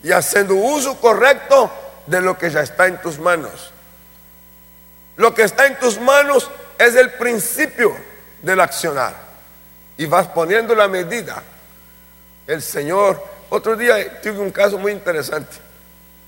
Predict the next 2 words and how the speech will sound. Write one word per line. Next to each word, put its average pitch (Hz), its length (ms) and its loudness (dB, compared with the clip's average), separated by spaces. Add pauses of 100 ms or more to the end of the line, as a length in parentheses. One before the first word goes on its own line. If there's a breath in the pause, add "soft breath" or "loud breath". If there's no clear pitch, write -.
(1400)
Muy 185 220 2
interesante. 123 640 -4